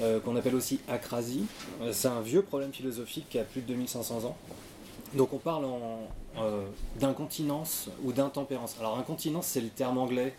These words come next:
qui a une autre résonance chez nous quand on dit incontinence, mais c'est pas complètement, euh, idiot comme, euh, comme sens, parce que ça consiste, euh, en gros à, c'est, c'est un manque de contrôle.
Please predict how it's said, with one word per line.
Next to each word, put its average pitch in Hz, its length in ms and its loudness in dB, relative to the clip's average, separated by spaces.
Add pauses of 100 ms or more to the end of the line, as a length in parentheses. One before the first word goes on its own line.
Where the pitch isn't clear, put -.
(160)
qui 113 80 0
a 110 40 4
une 113 160 2
autre 139 220 6
résonance 131 440 -6
chez - 180 -10
nous 131 180 -6
quand 117 100 -10 (100)
on 113 40 -6
dit 113 120 -6
incontinence, 123 720 -4
mais 120 140 -4 (640)
c'est - 160 0
pas 147 140 6
complètement, 147 840 0
euh, 131 100 2
idiot 127 360 2
comme, 117 280 -2
euh, 110 240 -2
comme 117 200 0
sens, 135 300 -2
parce 110 200 -6
que 120 100 -4
ça 120 160 2
consiste, - 580 0
euh, 117 140 4 (760)
en 127 120 4
gros 143 280 4
à, 120 460 2 (1600)
c'est, 156 200 4
c'est - 100 4
un 135 80 6
manque 151 180 6
de 139 100 6
contrôle. 135 500 0